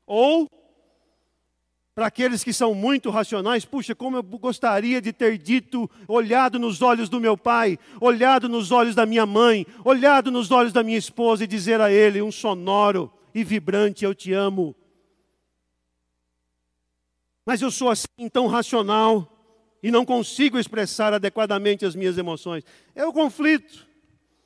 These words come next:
Agora, olha que curioso, nós estamos aqui hoje lendo a carta do apóstolo Pedro.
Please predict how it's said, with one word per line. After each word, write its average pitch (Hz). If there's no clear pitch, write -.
Agora, 277
olha 294
que 285
curioso, 233
nós 233
estamos 254
aqui 233
hoje 233
lendo 240
a 202
carta 233
do 226
apóstolo 240
Pedro. 240